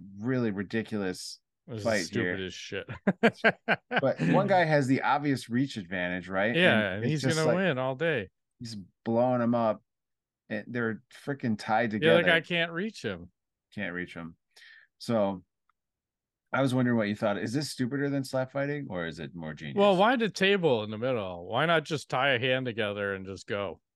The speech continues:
Speaker 2: 'Cause then the guy with the smaller reach at least has a chance.
Speaker 1: Yeah, well, I think the table is to keep them from falling over, right? 'Cause they're strapped in with those weird weight belts, so they're, they can't fall, they can't wrestle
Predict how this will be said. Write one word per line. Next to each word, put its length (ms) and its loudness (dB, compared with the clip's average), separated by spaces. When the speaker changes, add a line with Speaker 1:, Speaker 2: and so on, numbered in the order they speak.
Speaker 2:
'Cause 160 -4
then 640 2
the 80 -4
guy 240 4
with 180 2
the 100 -6
smaller 420 0
reach 280 -4
at 100 -14
least 220 -8
has 160 -4
a 100 -8
chance. 560 -10
Speaker 1:
Yeah, 160 4
well, 120 6
I 120 6
think 200 -2
the 100 0
table 380 2
is 100 -2
to 80 -4
keep 200 -4
them 140 -2
from 140 -12
falling 360 -4
over, 400 -4
right? 320 -2
'Cause 120 -8
they're 140 -6
strapped 460 -2
in 120 0
with 140 -6
those 180 -6
weird 320 -6
weight 220 -6
belts, 420 -4
so 240 -6
they're, 240 -2
they 180 -6
can't 340 -4
fall, 320 0
they 140 -2
can't 340 -4
wrestle 500 -4